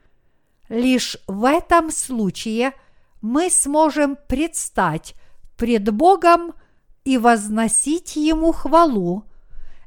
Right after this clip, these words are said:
и только тогда наши сердца смогут исполниться благодарности Богу.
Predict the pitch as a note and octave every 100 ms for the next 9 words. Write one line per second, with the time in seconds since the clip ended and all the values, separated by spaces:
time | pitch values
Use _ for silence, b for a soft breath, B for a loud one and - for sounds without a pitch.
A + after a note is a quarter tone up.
0 | - - C4 - - D#4 F4 - E4 E4
1 | D#4+ E4 C4 G3+ F3+ D#3 D3+ - _ _
2 | G#3 A#3 A#3+ A3+ B3+ A#3 - A#3+ A#3+ -
3 | - F4 D4+ D#3 - _ _ _ - B3+
4 | C4+ C#4+ B3 B3+ - - A#3+ A3 - -
5 | E4+ F4 F4 E4+ - E4+ D#4 D4+ b b
6 | - F#3 B3 D#4 F4 D4+ A3 F3+ F3+ G#3
7 | - - C4+ G#3 D#3+ D3 D3 C#3